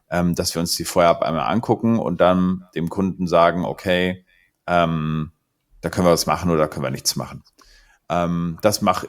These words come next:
ich auch zum Beispiel bei uns im Büro kostenfrei, weil ich ehrlicherweise, ähm, da auch keine Lust hab, eine Rechnung nach-,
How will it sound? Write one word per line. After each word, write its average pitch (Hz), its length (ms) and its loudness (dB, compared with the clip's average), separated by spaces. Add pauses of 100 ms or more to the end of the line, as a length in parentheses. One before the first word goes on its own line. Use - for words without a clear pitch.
(120)
ich 117 180 0
auch - 280 2
zum - 200 -6
Beispiel 92 600 0
bei 87 80 0
uns 95 240 0
im 90 120 -4
Büro 87 360 -4
kostenfrei, 104 1120 0
weil 90 280 0
ich - 180 -10
ehrlicherweise, 85 840 0 (440)
ähm, 80 680 2 (720)
da 87 360 6
auch - 640 -2 (560)
keine 92 240 2
Lust 92 260 0
hab, - 220 0
eine 85 80 2
Rechnung 92 300 2
nach-, 87 140 2